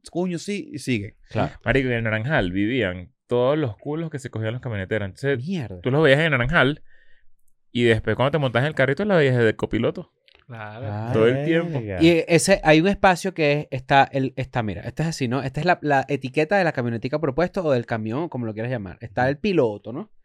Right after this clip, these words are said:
Speaker 2: El piloto siempre
Speaker 1: Ya.
Speaker 2: puede estar ahí.
Speaker 1: Ajá.
Speaker 2: El, <laughs> luego está el motor.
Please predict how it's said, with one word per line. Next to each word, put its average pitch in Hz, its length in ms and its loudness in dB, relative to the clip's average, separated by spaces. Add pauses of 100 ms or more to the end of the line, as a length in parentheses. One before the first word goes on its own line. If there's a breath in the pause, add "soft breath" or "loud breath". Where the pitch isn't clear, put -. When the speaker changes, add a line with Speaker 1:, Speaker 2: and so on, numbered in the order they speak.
(380)
Speaker 2:
El 110 100 -10
piloto 165 380 2
siempre 135 240 -2
Speaker 1:
Ya. 113 40 4
Speaker 2:
puede 175 100 4
estar 175 180 2
ahí. 180 340 2
Speaker 1:
Ajá. 123 280 -10
Speaker 2:
El, 151 240 -2
<laughs> - 760 -6
luego 170 260 8
está 208 440 6 (480 soft breath)
el 202 440 8
motor. 175 680 6